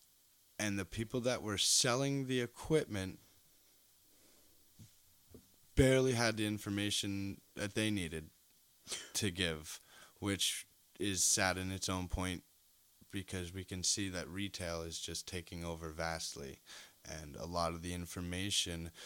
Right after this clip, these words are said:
that was being given was being given to sell more product, and that's, that's my concern is for the industry as a whole,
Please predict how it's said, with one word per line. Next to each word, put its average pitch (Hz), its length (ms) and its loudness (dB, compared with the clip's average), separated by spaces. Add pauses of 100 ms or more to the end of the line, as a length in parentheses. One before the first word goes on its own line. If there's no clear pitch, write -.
(140)
that 107 160 2
was 101 180 2
being 104 320 0
given 107 520 -2 (360)
was 110 160 -2
being 107 300 0
given 104 480 -2 (160)
to 98 160 -2
sell 107 640 8
more 98 320 2
product, 82 800 -2 (320)
and 85 260 -4
that's, - 680 -2 (380)
that's 107 380 2
my 92 160 0
concern 78 760 -4 (300)
is 80 240 -10 (140)
for - 160 -8
the 80 140 -4
industry 80 440 -4
as 80 240 -8
a 76 40 -10
whole, - 460 -12